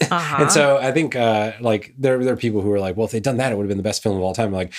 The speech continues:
Speaker 1: no, if they'd done that, you wouldn't be able to show it to children. <laughs>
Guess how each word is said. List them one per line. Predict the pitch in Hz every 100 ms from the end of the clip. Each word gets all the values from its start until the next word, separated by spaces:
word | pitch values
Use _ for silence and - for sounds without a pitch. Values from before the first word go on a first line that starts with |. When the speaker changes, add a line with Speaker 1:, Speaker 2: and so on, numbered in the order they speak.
| - -
Speaker 1:
no, | 202 131 - -
if | 120
they'd | 135 123
done | 151
that, | 127 120 - 123
you | 117
wouldn't | 139 147 123
be | 131
able | 117
to |
show | 101 143 120
it |
to | -
children. | - - 214 117 85 -
<laughs> | _